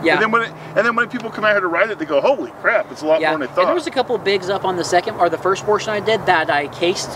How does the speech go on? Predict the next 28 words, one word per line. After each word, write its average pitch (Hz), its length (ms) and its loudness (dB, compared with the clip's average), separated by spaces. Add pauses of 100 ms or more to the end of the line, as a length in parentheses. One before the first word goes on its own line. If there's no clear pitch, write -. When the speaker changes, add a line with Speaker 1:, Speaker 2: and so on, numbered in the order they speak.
(120)
Speaker 1:
some 208 160 -4
stuff 330 260 2
Speaker 2:
Uh-huh. - 160 -2
Speaker 1:
because 156 840 -4
I 170 160 2
need 175 160 -2
to 160 60 0
learn 160 220 0
to 147 80 -2
ride 147 240 2
these 151 160 -6
trails. 160 400 2
Uh, 139 340 0
Speaker 2:
Well, 196 120 6
you, 196 80 2 (340)
you, 190 140 -10
Speaker 1:
you 170 60 -4
know. 151 140 -2
Speaker 2:
these, 165 220 -10
you 196 60 -6
don't 190 240 4
ride 165 200 2
these 143 140 -4
trails 135 400 0
very 135 200 2
Speaker 1:
Um, 143 280 2
Speaker 2:
often. - 80 -12
Yeah. - 440 -10